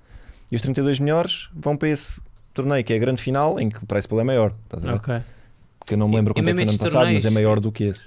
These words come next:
Speaker 3: estes torneios de regularidade, eh, a Masters que nós temos, que é dois para dois, que é mais o campeonato nacional,
Speaker 2: Sim.
Speaker 3: eh, esses torneios geralmente são sempre os que têm maior prize pool.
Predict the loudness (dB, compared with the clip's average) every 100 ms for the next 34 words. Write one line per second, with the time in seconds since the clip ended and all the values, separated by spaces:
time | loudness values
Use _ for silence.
0 | -10 -10 -8 -6 -6 -6 -8 -4 -2 -2
1 | -2 -4 -6 -20 -20 -20 -8 -4 -4 -4
2 | -4 -4 -4 -6 -10 -8 -8 -8 -8 -10
3 | -8 -8 -8 -8 -8 -6 -6 -6 -6 -6
4 | -6 -6 -6 -6 -6 -6 -6 -8 -10 -10
5 | -8 -6 -6 -8 -18 -20 -6 -6 -6 -12
6 | -18 -4 -2 0 0 -2 -4 -4 -6 -6
7 | -6 -4 -4 -4 -4 -4 -6 -8 -8 -8
8 | -8 -8 -12 -8 -6 -4 -4 -6 -6 -8
9 | -8 -12 -12